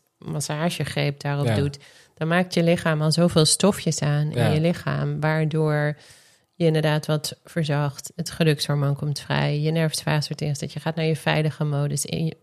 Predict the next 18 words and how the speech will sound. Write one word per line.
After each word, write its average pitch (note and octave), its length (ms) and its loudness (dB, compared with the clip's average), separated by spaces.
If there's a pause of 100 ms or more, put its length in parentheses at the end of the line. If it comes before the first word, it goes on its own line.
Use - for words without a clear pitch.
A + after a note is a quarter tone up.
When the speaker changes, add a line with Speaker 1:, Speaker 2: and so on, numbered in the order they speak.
Speaker 1:
in F3 200 4
die E3 120 2
veilige D#3 360 -2
modus D3+ 380 -4
kan D#3+ 260 0
je D3+ 100 0
verbinden E3 460 2
met D3 160 -2
anderen, C#3+ 340 -4
verbinden D#3 380 -2
met D3 100 0
Speaker 2:
Ja. A#2 80 0
Speaker 1:
jezelf, C#3+ 500 -2
voel D3+ 180 -8
je D3 140 -2
je C#3+ 60 -2
prettig C#3+ 560 -8
en D3+ 180 -2